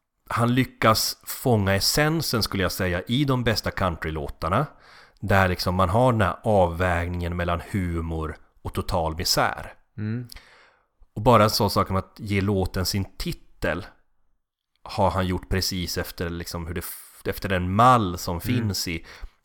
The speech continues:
Speaker 1: klassisk Hank Williams-stil exempelvis. Alltså, du fattar vad låten handlar om när du hör titeln, på
Speaker 2: Mm.
Speaker 1: sätt och vis.
Speaker 2: Mm.
Speaker 1: Eh, och du kan höra om det är en glad eller ledsen låt bara på titeln.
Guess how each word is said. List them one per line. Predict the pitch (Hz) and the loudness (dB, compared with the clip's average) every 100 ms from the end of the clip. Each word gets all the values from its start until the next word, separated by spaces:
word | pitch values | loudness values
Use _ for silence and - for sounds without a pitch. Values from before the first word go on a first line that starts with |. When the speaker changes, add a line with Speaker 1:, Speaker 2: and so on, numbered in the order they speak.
| - _ | -20 _
Speaker 1:
klassisk | - 101 85 - - 87 - - - - _ - - - _ _ _ | -4 0 2 0 -4 -4 -4 -6 -12 -20 _ -20 -20 -20 _ _ _
Hank | - 92 85 | -2 -2 0
Williams-stil | 117 104 87 85 82 - - 131 101 76 | 0 0 0 -4 -2 -4 -4 -6 -6 -8
exempelvis. | 73 - 82 - 78 73 - - - - - - - | -8 -8 -8 -8 -10 -8 -10 -14 -20 -20 -20 -20 -12
Alltså, | 92 101 107 - - | -6 -6 -6 -18 -10
du | 117 | -8
fattar | - 135 - - 127 117 | 2 2 2 0 2 4
vad | 123 | 4
låten | 107 95 82 - 90 85 82 - _ | 4 0 -2 -6 -4 -4 -6 -12 _
handlar | - 110 92 92 92 | 0 2 4 2 2
om | 87 82 | 0 -2
när | 85 | -4
du | 85 | -2
hör | 80 76 | -2 -4
titeln, | - 139 - - 85 78 123 _ _ _ | -2 -4 -4 -8 -4 -4 -4 _ _ _
på | 160 | -2
Speaker 2:
Mm. | 104 | 0
Speaker 1:
sätt | 98 95 | -2 -4
och | 82 | -8
vis. | 80 110 - - | -4 -4 -4 -6
Speaker 2:
Mm. | 104 104 104 - - _ - | -10 -8 -8 -12 -20 _ -10
Speaker 1:
Eh, | 85 80 | -8 -6
och | 82 85 | -6 -8
du | 85 | -4
kan | 90 | -4
höra | 87 101 87 92 | 0 2 4 2
om | 98 | 0
det | |
är | |
en | 95 | 0
glad | 90 85 82 | 0 0 0
eller | 82 85 | -2 -4
ledsen | 85 - - 101 | -4 -4 -4 -2
låt | 85 80 | -4 -6
bara | 78 | -6
på | 78 | -6
titeln. | 80 113 - - 80 | -8 -8 -10 -6 -8